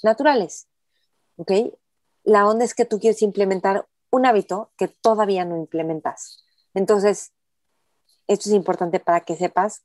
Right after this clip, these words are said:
que sí llevas a cabo hábitos ya. Ahora, hay algo clave y crucial en el tema de hábitos, que es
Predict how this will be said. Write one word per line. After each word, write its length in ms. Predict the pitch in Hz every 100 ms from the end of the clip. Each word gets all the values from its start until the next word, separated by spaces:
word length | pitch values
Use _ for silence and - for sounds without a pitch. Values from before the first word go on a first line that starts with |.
| -
que 120 | 170
sí 320 | - - 208
llevas 280 | 233 208 185
a 100 | 170
cabo 300 | 180 170 -
hábitos 520 | - 202 175 151 - -
ya. 300 | 190 165 - _ _ - - - - - _
Ahora, 360 | - 208 202 - -
hay 180 | 285
algo 340 | 311 294 294 -
clave 520 | - 233 220 185 156 _
y 100 | 180
crucial 580 | - 175 165 - 180 170
en 160 | - 165
el 100 | 156
tema 220 | 185 180
de 100 | 165
hábitos, 540 | 160 160 156 208 226 -
que 260 | 180 170 190
es 280 | - -